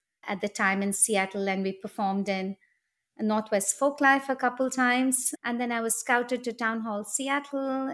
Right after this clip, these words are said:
and then performed all around the state and soon a little bit around the country. And now I share my time between doing tours in India as well and crafting residencies where I can go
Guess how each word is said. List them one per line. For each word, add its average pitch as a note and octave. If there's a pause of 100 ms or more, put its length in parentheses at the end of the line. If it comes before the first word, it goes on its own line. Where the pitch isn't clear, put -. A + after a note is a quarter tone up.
and G#3+
then G#3+
performed G#3+
all A3
around G#3+
the G#3+
state A3
and G3 (380)
soon A#3+
a A3+
little A3+
bit A3
around G#3+
the G#3+
country. A3
And G3
now F#3+
I G#3
share G3+
my G3
time G3
between G3 (400)
doing G#3+
tours G3+
in G#3
India G#3 (260)
as G#3
well G3 (320)
and G#3
crafting G#3+
residencies G#3
where G3
I F#3+
can G#3+
go A3+